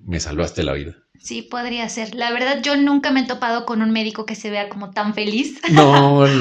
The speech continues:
Speaker 1: por lo general están estresados.
Speaker 2: Ajá, están como estresados y también nunca me...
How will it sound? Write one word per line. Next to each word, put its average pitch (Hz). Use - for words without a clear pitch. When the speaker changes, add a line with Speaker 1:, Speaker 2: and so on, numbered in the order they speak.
Speaker 1:
por 135
lo 135
general 160
están 143
estresados. 98
Speaker 2:
Ajá, 247
están 269
como 302
estresados 262
y 220
también 277
nunca 349
me... 381